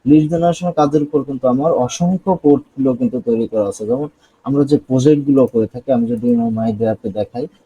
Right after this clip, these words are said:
এখানে এই যে, যে, এই যে, যে আমার প্রজেক্টগুলো করা আছে, যেমন আমি এখান থেকে যদি, আহ, একটা লিস্ট আমি যদি এখান থেকে ক্রিয়েট করি, তাহলে দেখেন এই যে আমার তিনটা করা আছে। এইভাবে যখন আমি এখান থেকে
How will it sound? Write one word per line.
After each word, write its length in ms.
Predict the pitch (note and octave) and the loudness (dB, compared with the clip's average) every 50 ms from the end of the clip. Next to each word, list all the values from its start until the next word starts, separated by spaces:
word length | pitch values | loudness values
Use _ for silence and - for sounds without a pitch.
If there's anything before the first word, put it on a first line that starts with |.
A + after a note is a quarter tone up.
| _ _ - | _ _ -8
এখানে 480 | C3+ B2+ - D3 D3 D#3 D#3 D3+ - - _ - - _ _ _ _ _ _ _ _ _ _ _ _ _ _ _ _ _ _ _ - E3+ F3+ F3 - - | -8 -4 -4 -2 -2 0 -2 -2 -4 -8 _ -20 -20 _ _ _ _ _ _ _ _ _ _ _ _ _ _ _ _ _ _ _ -6 -6 -6 -6 -4 -2
এই 160 | - F#3+ F#3+ | 2 2 2
যে, 120 | E3+ F3 E3 | 4 4 4
যে, 320 | E3+ F3 D3+ - - - - - | 4 4 2 0 -4 -12 -6 0
এই 140 | - D3+ D3 | 2 4 4
যে, 180 | D3 D3+ C#3+ | 6 4 6
যে 100 | C#3+ D3+ | 6 4
আমার 200 | B2+ C3 C3+ C3 | 4 4 0 -2
প্রজেক্টগুলো 640 | B2 - B2 A#2 B2 C3 B2 A#2+ B2 C3+ C3 B2+ A#2+ | 0 -2 -2 0 0 -2 -2 0 0 2 4 4 2
করা 240 | A#2 - A2 G#2+ G#2+ G#2+ | 2 0 0 0 2 0
আছে, 220 | G#2+ - - A2 | 0 -2 -6 -4
যেমন 260 | A2+ A#2 A2+ A2+ A2 | -4 -2 -2 -2 -4
আমি 240 | A2+ A2+ A2+ A#2 A2+ | -4 -2 -2 0 -2
এখান 220 | G#2 - A#2+ A2 | -2 -2 -6 -6
থেকে 200 | G#2+ A2+ G#2+ A2+ | -4 -4 -4 -4
যদি, 340 | G#2 A2 G2+ G2 C3+ E3 G3 - _ _ _ _ _ _ _ - | -4 -4 -4 -2 -2 -2 -2 -4 _ _ _ _ _ _ _ -10
আহ, 260 | A2+ A2+ A2+ A2 G2+ - - _ _ _ - | -8 -6 -6 -6 -8 -12 -16 _ _ _ -8
একটা 300 | C3+ C3 _ - - B2 | -8 -8 _ -2 0 0
লিস্ট 360 | A2+ A2+ A#2+ B2+ B2 - - | 2 2 0 -2 -2 -4 -6
আমি 200 | A#2+ A2+ A2+ A2+ | -4 -2 -2 -2
যদি 200 | G#2+ A2 G#2 A2 | -2 -2 -2 -2
এখান 280 | A2 G#2 - A2+ G#2+ G#2 | -2 -2 -2 -6 -12 -10
থেকে 260 | G#2+ G#2+ - - G#2+ | -10 -14 -12 -12 -12
ক্রিয়েট 280 | F#2+ - A2+ G#2+ G#2+ - _ - | -10 -6 -4 -4 -4 -6 _ -6
করি, 220 | A2 G#2+ A2+ C#3+ D#3+ - _ _ _ _ _ - | -6 -4 -2 -4 -6 -6 _ _ _ _ _ -4
তাহলে 180 | - B2 B2 A#2 | -2 2 2 2
দেখেন 240 | A2+ A2 G#2+ A2+ - - | 2 0 -2 -6 -4 0
এই 120 | D#3+ E3+ | 0 2
যে 120 | E3 E3 E3 | 4 4 4
আমার 220 | D#3+ D#3+ D#3 D3+ - - | 4 4 4 2 0 0
তিনটা 480 | E3 D#3+ D#3+ D3+ - D3 C#3+ C3+ C3+ B2+ - | 0 0 0 2 4 4 4 4 2 0 2
করা 220 | C3 B2+ B2+ A#2 | 2 4 4 4
আছে। 180 | A2+ - - - | 2 -2 -4 -2
এইভাবে 420 | - F3 F#3 E3+ F#3 F#3+ F3+ F#3+ | 0 0 2 2 2 0 0 2
যখন 300 | F3 F3+ D#3+ - F3+ E3+ D#3 | 2 2 2 2 0 -2 0
আমি 200 | C#3+ D3+ D#3 C#3+ | 0 0 0 0
এখান 220 | C3 - D3+ C#3+ | -2 -4 -6 -4
থেকে 160 | D3+ D3 C#3+ | -2 -2 -2